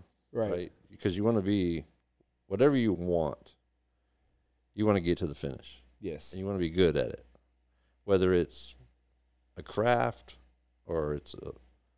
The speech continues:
Speaker 2: a new career or fitness goals or just
Speaker 1: Something.
Speaker 2: anything, saving money.
Speaker 1: Book you tried to finish to
Speaker 2: Whatever.
Speaker 1: read for ten years and you finish it and you're just
Speaker 2: Yeah.
Speaker 1: like going, "I knuckle down," and
Speaker 2: Yeah.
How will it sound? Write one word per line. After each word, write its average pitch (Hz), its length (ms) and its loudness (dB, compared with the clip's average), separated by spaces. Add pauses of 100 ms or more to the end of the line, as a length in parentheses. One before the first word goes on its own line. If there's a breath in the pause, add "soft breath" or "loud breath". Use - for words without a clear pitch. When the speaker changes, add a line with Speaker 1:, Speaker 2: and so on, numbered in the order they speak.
(160)
Speaker 2:
a 80 40 -14
new 87 160 -2
career 117 720 0 (720)
or 76 240 -6
fitness 113 580 -2
goals 104 540 2
or 64 260 -6 (240)
just - 220 -12 (320)
Speaker 1:
Something. 117 200 -4
Speaker 2:
anything, 82 340 -6 (120)
saving 98 440 2
money. 101 280 -4
Speaker 1:
Book 131 180 0
you 123 120 0
tried 131 400 -2
to 117 60 -4
finish 139 260 0
to - 60 -8
Speaker 2:
Whatever. 107 180 0
Speaker 1:
read 127 340 2
for 110 260 -4 (160)
ten 143 240 0
years 139 320 0
and 110 140 0
you 107 100 0
finish 139 380 2
it 117 200 0
and 104 80 -4
you're 120 120 -2
just 110 160 -4
Speaker 2:
Yeah. 117 80 0
Speaker 1:
like 107 100 -2
going, 107 340 -4 (480 soft breath)
"I 104 40 -8
knuckle 120 320 -2
down," 131 440 0
and 104 280 -2 (760)
Speaker 2:
Yeah. - 280 -4